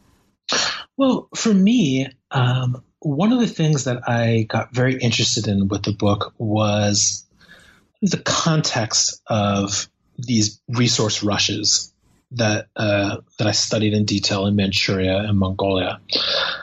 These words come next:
Um, 'cause it's clear, and I, I explore this in, uh, the first chapter, that, um, as the population is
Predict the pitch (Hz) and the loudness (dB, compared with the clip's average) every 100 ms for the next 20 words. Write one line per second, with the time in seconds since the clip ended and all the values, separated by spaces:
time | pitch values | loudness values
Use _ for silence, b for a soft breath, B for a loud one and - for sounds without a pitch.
0 | B 139 110 107 - - 151 151 - - | B -2 0 0 -4 -4 -2 -2 -2 -6
1 | - 254 277 127 110 120 127 147 165 202 | -2 0 2 2 0 -2 -4 -2 -2 0
2 | 196 - - 240 233 180 170 - - 127 | 0 0 -2 0 2 2 0 -2 -2 0
3 | 117 110 104 104 - 170 170 - 98 92 | 2 2 0 -2 -4 0 0 0 -4 -4
4 | - 101 104 101 98 101 B B B B | -2 -2 0 0 0 -6 B B B B
5 | B B - 110 104 104 101 - _ - | B B -4 0 2 2 0 -4 _ -16
6 | - 135 139 139 - 156 190 190 185 185 | -4 -2 -2 -4 -2 -2 2 2 2 4
7 | 170 - | 4 0